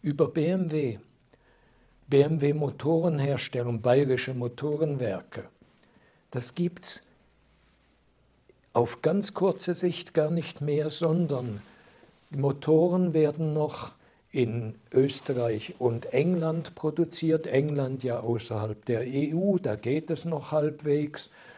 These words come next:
Und vor allem werde man die Produktion in den U S A verstärken. In München oder in Bayern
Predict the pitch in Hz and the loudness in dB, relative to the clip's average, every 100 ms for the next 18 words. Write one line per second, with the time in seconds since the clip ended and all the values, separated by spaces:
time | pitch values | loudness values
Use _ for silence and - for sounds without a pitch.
0 | - - _ 147 190 190 - 175 202 151 | -20 -20 _ 2 2 0 0 0 2 2
1 | 160 165 139 139 143 147 143 143 139 135 | 2 0 2 2 2 -2 -4 -4 -4 -4
2 | 139 117 117 113 - - 135 127 143 - | -2 -4 -4 -8 -8 -4 -2 0 -4 -4
3 | 143 139 147 180 170 170 147 - 135 113 | -4 0 -2 -2 2 4 4 -2 -2 -2
4 | - 107 - 110 95 - - 107 95 _ | -4 -6 -6 -6 -8 -10 -14 -14 -16 _
5 | _ _ - _ - _ _ _ _ - | _ _ -20 _ -20 _ _ _ _ -4
6 | 147 151 147 139 - 151 165 190 - 185 | -2 -2 -4 -6 0 2 4 2 2 2
7 | 180 175 120 110 95 98 98 - 107 123 | 2 2 -2 -4 -6 -8 -12 -14 -4 2
8 | 139 151 165 160 | 4 4 2 -2